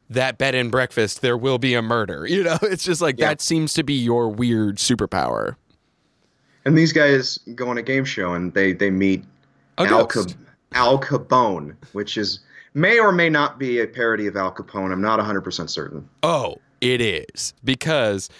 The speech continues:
Speaker 1: they bring up one of my all-time favorite pop culture references,
Speaker 2: Oh.
Speaker 1: which is Al Capone's vault. <laughs>
Speaker 2: I was hoping you were gonna bring that up.
Speaker 1: And
Speaker 2: Yes.
Speaker 1: <laughs>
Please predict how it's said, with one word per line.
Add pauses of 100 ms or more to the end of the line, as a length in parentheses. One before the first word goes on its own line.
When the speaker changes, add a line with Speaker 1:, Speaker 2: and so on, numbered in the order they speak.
(220)
Speaker 1:
they
bring
up
one
of
my
all-time
favorite
pop
culture
references, (480)
Speaker 2:
Oh. (140)
Speaker 1:
which
is (280)
Al
Capone's
vault. (360)
<laughs>
Speaker 2:
I
was
hoping
you
were
gonna
bring
that
up. (720)
Speaker 1:
And
Speaker 2:
Yes.
Speaker 1:
<laughs>